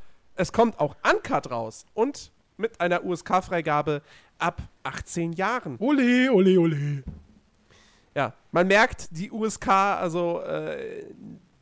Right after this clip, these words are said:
Speaker 1: ne, ich, ich meine, wir hatten ja schon in letztem Jahr, äh, den Fall Mortal Kombat X, das, äh,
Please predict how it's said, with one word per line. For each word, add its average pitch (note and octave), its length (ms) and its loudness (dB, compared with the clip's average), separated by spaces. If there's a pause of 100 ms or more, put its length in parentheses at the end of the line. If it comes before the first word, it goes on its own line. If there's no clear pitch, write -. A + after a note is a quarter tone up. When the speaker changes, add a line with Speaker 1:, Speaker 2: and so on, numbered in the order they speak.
(200)
Speaker 1:
ne, A3+ 200 4
ich, F#3 200 -10
ich F3+ 120 -8
meine, E3 200 0
wir E3 60 0
hatten F3 160 -2
ja F3+ 60 0
schon D#3+ 220 -12 (140)
in D#3 220 -8 (140)
letztem G3 400 -4
Jahr, F3 440 -6
äh, D3 300 -2
den C#3+ 220 -8
Fall D3 420 -2 (360)
Mortal D3+ 280 0
Kombat D3 280 -2
X, F#3+ 300 -2 (1040)
das, E3+ 320 0
äh, D3 360 0